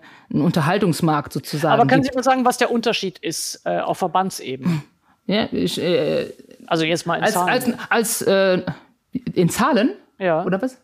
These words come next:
Speaker 1: Ach so.
Speaker 2: Ja, in Zahlen. Mhm.
Speaker 1: Ach so, ja, das, ich weiß ja nicht, wie, wie das, äh, sozusagen in, in den Vereinen, ich meine, jeder weiß, wie jetzt ein, äh, Bundesliga-Profi, äh,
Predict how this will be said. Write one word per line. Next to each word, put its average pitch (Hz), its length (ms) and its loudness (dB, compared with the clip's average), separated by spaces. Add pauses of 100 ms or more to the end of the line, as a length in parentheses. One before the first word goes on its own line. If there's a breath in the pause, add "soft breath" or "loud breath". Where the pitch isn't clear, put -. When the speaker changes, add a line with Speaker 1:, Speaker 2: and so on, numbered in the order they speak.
(140)
Speaker 1:
Ach 208 100 0
so. 208 100 2
Speaker 2:
Ja, 226 80 6
in 196 100 -4
Zahlen. 175 400 0
Mhm. 208 320 -10
Speaker 1:
Ach 220 80 2
so, 254 160 2
ja, 202 160 4
das, 185 220 0
ich 185 260 2
weiß 247 140 0
ja 240 80 4
nicht, 185 160 0
wie, 180 260 2
wie 175 80 2
das, 175 300 0
äh, 165 420 2
sozusagen 165 500 0
in, 156 140 0
in 180 80 2
den 165 120 4
Vereinen, 170 360 0
ich 147 80 0
meine, 170 180 2
jeder 196 300 2
weiß, 185 400 0
wie 175 240 0
jetzt 180 240 0
ein, 170 320 2
äh, 165 340 2 (240 loud breath)
Bundesliga-Profi, 196 1080 0
äh, 170 400 0